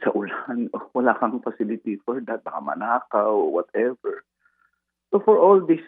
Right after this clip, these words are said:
things, ah, a-, ano yung problema mo na mag-issue ka ng violation at, eh, siyempre may show cause ka dyan and may due process na dadaanan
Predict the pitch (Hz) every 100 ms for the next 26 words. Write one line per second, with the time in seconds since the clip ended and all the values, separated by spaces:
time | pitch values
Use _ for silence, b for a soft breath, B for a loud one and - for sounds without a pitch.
0 | - 131 113 117 131 - - _ _ -
1 | 156 139 135 175 190 180 202 220 214 196
2 | 185 165 - - 180 165 170 170 165 160
3 | 120 113 131 156 180 156 160 - 156 165
4 | 165 156 151 147 147 147 147 - 95 -
5 | 151 - 214 202 - _ _ _ _ -
6 | 202 190 196 175 165 151 - 160 - 147
7 | - - 143 101 78 98 107 151 - -
8 | _ _ _ 220 220 208 - 254 196 180
9 | 156 131 - 123 - 127 117 110 110 -
10 | 110 110 69 69 -